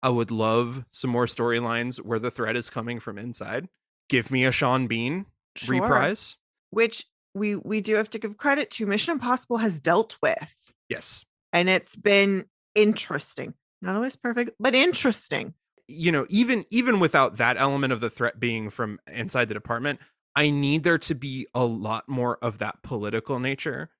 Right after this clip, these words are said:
Speaker 2: Mm-hmm.
Speaker 1: and Bond having to fight against that system to do what's morally right.
Speaker 2: With maybe, maybe less emphasis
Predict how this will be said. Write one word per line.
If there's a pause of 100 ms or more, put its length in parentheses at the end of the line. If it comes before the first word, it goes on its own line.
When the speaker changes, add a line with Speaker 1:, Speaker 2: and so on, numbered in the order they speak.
(120)
Speaker 2:
Mm-hmm.
Speaker 1:
and (220)
Bond
having
to
fight
against
that
system
to
do
what's
morally
right. (280)
Speaker 2:
With
maybe,
maybe
less
emphasis